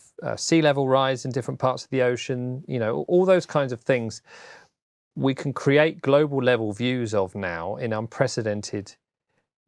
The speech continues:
detail. And the, the, the trick is, is not to say, "Well, I'm just gonna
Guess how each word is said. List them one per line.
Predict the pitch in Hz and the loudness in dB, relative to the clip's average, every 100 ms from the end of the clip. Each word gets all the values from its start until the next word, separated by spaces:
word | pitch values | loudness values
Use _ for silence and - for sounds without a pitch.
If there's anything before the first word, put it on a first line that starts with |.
| - | -2
detail. | 120 110 - 107 104 110 131 _ _ - - _ _ | -2 0 -4 -6 -6 -8 -8 _ _ -20 -20 _ _
And | 120 120 120 - - _ _ _ _ _ | -2 0 -4 -10 -16 _ _ _ _ _
the, | 190 151 127 | -12 -10 -10
the, | 139 | -10
the | 131 131 | -8 -6
trick | - 202 180 | 0 2 2
is, | 135 131 | -2 -2
is | 131 - | -6 2
not | 156 190 - | 2 2 -2
to | - | -4
say, | - 135 120 113 117 | 0 2 2 0 -4
"Well, | 131 127 110 | 0 2 2
I'm | 117 123 | -2 -4
just | 123 | -6
gonna | - 131 117 | -2 0 0